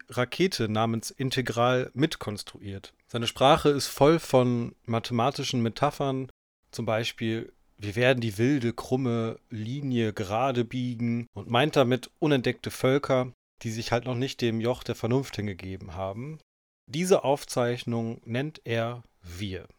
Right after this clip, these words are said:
Wir heißt natürlich auch das Buch und wir machen weiter. D wird also viel referieren und erklären, was an der Vergangenheit schlimm war und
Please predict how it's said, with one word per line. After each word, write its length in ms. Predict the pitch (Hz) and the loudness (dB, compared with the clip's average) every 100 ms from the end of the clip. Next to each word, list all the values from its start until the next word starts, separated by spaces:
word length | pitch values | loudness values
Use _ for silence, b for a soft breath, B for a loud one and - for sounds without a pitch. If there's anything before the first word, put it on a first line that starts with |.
| _ - | _ -20
Wir 580 | - 92 110 131 135 - - - | -18 -10 -4 -2 -2 -6 -20 -14
heißt 240 | 95 104 | -12 -10
natürlich 320 | 113 - 113 110 | -10 -10 -10 -8
auch 80 | |
das 180 | 120 123 | -8 -10
Buch 420 | - 165 185 - | -8 -6 -6 -10
und 180 | - 110 | -12 -8
wir 120 | 117 | -4
machen 280 | 110 101 104 | -4 -6 -6
weiter. 380 | 98 123 - 135 _ _ _ _ _ _ _ _ - | -6 -6 -8 -12 _ _ _ _ _ _ _ _ 0
D 300 | 147 185 202 151 | 4 4 2 -4
wird 260 | 113 151 - | -2 -2 0
also 340 | 135 127 127 | 0 2 0
viel 380 | 123 - 170 151 | -2 2 4 4
referieren 720 | 131 - 123 110 95 98 - _ | 2 -2 -4 -4 -6 -8 -16 _
und 180 | 131 131 | -4 -2
erklären, 480 | 120 127 143 170 | -2 2 2 2
was 140 | 135 123 | 0 -2
an 100 | 123 | -4
der 80 | 123 | -4
Vergangenheit 640 | 127 117 131 135 120 120 | -4 -2 -2 -2 -4 -4
schlimm 300 | - 139 165 | -4 -4 -2
war 340 | 156 156 160 | 0 -2 -4
und 360 | - 117 - - | -6 -6 -8 -12